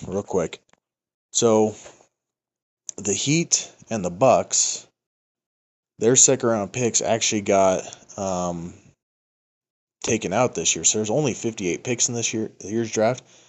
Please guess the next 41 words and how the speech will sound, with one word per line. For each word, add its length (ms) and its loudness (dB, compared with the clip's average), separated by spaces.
The 60 -2
reason 280 2
for 160 -4
that 300 2
was 240 -2
they 160 0
were 100 0
found 440 -4
that, 140 -4
uh, 300 -2
the 100 -6
Bucks 260 0
tampered 540 -2
trying 260 -8
to 60 -4
get, 300 -2
uh, 240 -8
Bogdan 380 2
Bogdanovic. 680 0
The 100 -6
Heat 280 -4
tampered 420 -2
with 180 -6
getting 440 -2
Kyle 280 0
Lowry 360 2
to 100 -4
their 160 0
team. 360 -8
So 360 -4
the 160 2
N 80 0
B 140 2
A 160 4
decided 480 0
to 220 -4
basically 340 0
to 80 -12
punish 360 -2
them 280 -2
for 420 -2